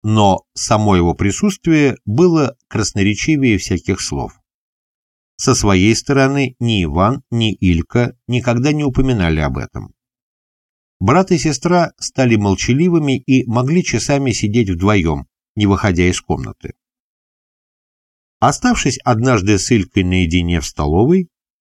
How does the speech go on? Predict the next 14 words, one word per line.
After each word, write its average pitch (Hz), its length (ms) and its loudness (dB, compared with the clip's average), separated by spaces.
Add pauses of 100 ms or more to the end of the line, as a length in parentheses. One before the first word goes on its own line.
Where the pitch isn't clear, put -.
Владимир 160 640 0
решил, 131 380 0
наконец, 135 540 -2 (120)
вызвать 120 440 2
ее 87 200 0
на 92 120 0
разговор. 92 500 -4 (1500)
«Илька», — 117 460 0 (500)
сказал 101 500 0
он 131 300 0 (240)
с - 100 -10
волнением 95 560 2
в 98 80 -2
голосе, — 80 480 -4